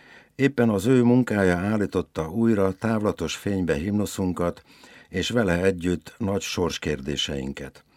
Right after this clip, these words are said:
A politikusokkal nem kellett vitatkozni, az ágáló jövő mérnököket ki lehetett szavazni a parlamentből. A publicistával meg nincs miért vitatkozni, mestermunkájára nincs is mit mondani,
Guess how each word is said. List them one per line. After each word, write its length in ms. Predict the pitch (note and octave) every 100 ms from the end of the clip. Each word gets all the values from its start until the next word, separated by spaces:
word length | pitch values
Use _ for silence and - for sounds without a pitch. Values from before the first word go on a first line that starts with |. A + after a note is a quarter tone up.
| - - - - - -
A 100 | A#2+
politikusokkal 840 | D3 C#3+ C#3 C3 A#2+ A#2+ - A#2
nem 160 | A#2+ A#2
kellett 360 | G#2+ F#2+ F2+
vitatkozni, 800 | G2 A#2 A2+ - G#2 - G2+ F#2+ - _ - - -
az 200 | E2+ A#2
ágáló 640 | A#2 A2 G2+ G2 F#2 F2
jövő 340 | A2+ A2 G2+
mérnököket 760 | F#2 G#2 G2+ F#2+ F#2 F2+ F2+ -
ki 120 | -
lehetett 340 | F#2 E2 D#2
szavazni 460 | - F#2 F2 D#2+ D#2+
a 100 | D2
parlamentből. 920 | - D2+ D2+ C#2+ C#2+ C2+ C2+ C#2 - _ _ _ - - - - _
A 100 | A#2+
publicistával 920 | - D#3 C#3+ C#3 B2 B2+ A#2 A2 G#2
meg 300 | G2+ F#2+ F2+
nincs 240 | A#2 F2
miért 300 | F2+ F2+ E2+
vitatkozni, 800 | F2+ F2+ G2+ - G#2 F#2+ G#2+ A2+ - _ - _ _
mestermunkájára 1200 | - G#2+ - G2 G2 F#2+ F#2+ F#2 F2+ F2 E2+ E2+ - _ _
nincs 260 | A#2+ G#2+
is 140 | F2+ -
mit 220 | G2 E2
mondani, 540 | E2+ F#2+ G2 G2 G2+